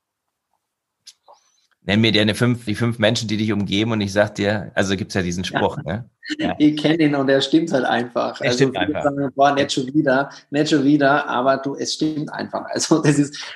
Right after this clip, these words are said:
Speaker 2: ein einziger Mensch und das ist auch so diese Metapher mit diesem Obstkorb. Hast du einen faulen Apfel in deinem Obstkorb und genauso im Unternehmen, am Mitarbeiter,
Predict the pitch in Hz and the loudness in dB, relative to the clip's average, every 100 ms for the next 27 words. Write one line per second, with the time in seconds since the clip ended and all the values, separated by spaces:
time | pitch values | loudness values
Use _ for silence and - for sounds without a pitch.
0 | - - 147 190 - 147 151 160 139 131 | -8 2 2 2 -2 -4 0 0 2 2
1 | 123 120 120 123 127 - 135 143 131 131 | 0 -2 -4 -4 -6 -4 -2 0 2 2
2 | 127 143 147 151 135 127 131 127 131 147 | 0 -2 -4 -2 -2 0 0 0 -4 -4
3 | - - 120 120 135 143 - - 139 - | -4 -4 -2 2 0 -2 -12 -2 -2 0
4 | 127 139 - 135 135 131 - - 131 127 | 0 0 2 4 2 0 -4 -2 0 2
5 | 123 131 - - 123 131 127 123 123 131 | 2 0 0 0 2 2 0 0 2 2
6 | 127 127 120 123 127 117 135 - _ - | 2 2 0 0 2 2 -2 -6 _ -10
7 | 117 127 131 - 113 117 127 139 147 | 0 2 4 2 2 0 0 -2 -4